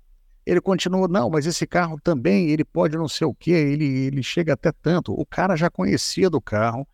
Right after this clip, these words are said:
ele entrou, ele já estava convencido, ele queria comprar o carro. E o vendedor simplesmente não parava de falar, não parava de vender.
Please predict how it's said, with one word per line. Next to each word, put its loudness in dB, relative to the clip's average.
ele 2
entrou, 2
ele 2
já 2
estava 0
convencido, 0
ele -2
queria 0
comprar -2
o 2
carro. -4
E 0
o 0
vendedor 4
simplesmente 0
não 0
parava 2
de -4
falar, 2
não 0
parava -2
de 0
vender. 0